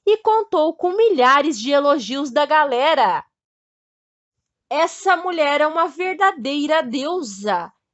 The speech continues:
elogiou um internauta nos comentários da publicação.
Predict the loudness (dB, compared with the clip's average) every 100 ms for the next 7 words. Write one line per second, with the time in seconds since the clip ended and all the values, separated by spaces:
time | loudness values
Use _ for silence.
0 | -4 0 2 0 0 0 0 -4 -6 -4
1 | -2 0 2 2 0 -8 -8 -12 -12 -2
2 | -2 0 -6 -8 0 2 2 -2 -4 -4
3 | -4 -8 -10 -4 -4 -4 -14 -6 0 0
4 | -2 -8